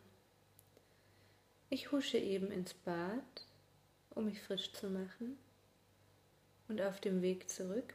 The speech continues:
beobachte ich ihn heimlich noch ein Weilchen, wie er da so schön vorm Spiegel kniet.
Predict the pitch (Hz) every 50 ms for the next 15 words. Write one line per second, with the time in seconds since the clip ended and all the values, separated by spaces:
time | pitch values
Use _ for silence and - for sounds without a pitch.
0 | - - - 277 - 247 214 185 185 185 185 185 - - - - - - - -
1 | - - 196 190 185 180 196 196 190 190 190 185 - - 202 185 - - - 190
2 | 185 180 185 190 190 190 196 190 - - - 202 202 202 - - - - - -
3 | - - - - - - - - - 214 208 202 185 185 185 180 180 - 185 185
4 | - - 202 190 190 190 190 - - 170 175 - - - - - 202 190 202 202
5 | 185 190 - - - 185 185 180 180 180 180 -